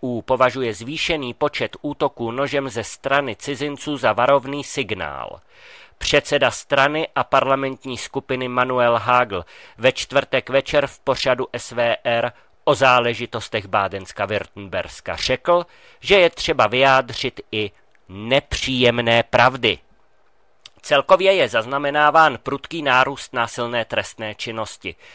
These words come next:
Počet podezřelých vzrostl v roce dva tisíce dvacet tři ve srovnání s předchozím rokem o deset celých tři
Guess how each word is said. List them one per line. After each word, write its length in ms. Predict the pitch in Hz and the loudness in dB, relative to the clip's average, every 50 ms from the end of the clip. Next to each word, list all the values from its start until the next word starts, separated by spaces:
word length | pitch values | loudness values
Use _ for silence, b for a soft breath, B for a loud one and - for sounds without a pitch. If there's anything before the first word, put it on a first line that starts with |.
| B B B B B B B B | B B B B B B B B
Počet 300 | - 151 - 147 139 - | 0 0 2 0 0 2
podezřelých 680 | - 143 139 143 120 131 123 - - 151 151 180 185 165 | 2 2 2 0 -2 -4 -4 -4 -2 -2 -4 -4 -8 -10
vzrostl 540 | 151 127 147 151 151 139 - - - 151 139 | -6 -2 0 2 2 2 0 -4 -8 -6 -2
v 40 | |
roce 280 | 117 117 - - - 139 | 0 0 0 0 -4 -4
dva 160 | 123 123 131 | -2 -2 -2
tisíce 440 | - - 123 - - 135 - - 131 | -2 -4 -8 -14 -14 -12 -10 -8 -6
dvacet 440 | 127 120 123 120 - 131 123 - - | -2 -2 -2 -2 -2 -6 -10 -10 -14
tři 280 | _ - - - 151 | _ -12 -8 -8 -6
ve 100 | 139 156 | -4 -4
srovnání 580 | 151 - - 151 151 131 143 139 135 131 135 135 | -4 -4 -4 -4 -4 -4 -2 -2 -2 -2 -4 -8
s 80 | - - | -12 -12
předchozím 600 | - - 135 131 - - 131 113 120 120 110 123 | -10 -10 -10 -8 -6 -6 -6 -4 -6 -6 -4 -2
rokem 340 | 127 127 - - 131 131 - | -4 -2 -2 -4 -6 -6 -4
o 120 | - 131 117 | -4 -4 -4
deset 540 | 101 101 101 165 170 - - 202 202 - | -4 -2 0 0 0 0 2 2 2 2
celých 520 | - - - - 160 156 160 156 - - - | 0 -4 -4 -2 -2 -2 -2 -6 -10 -12 -12
tři 320 | - - - - 123 - | -10 -6 -4 -2 -2 -4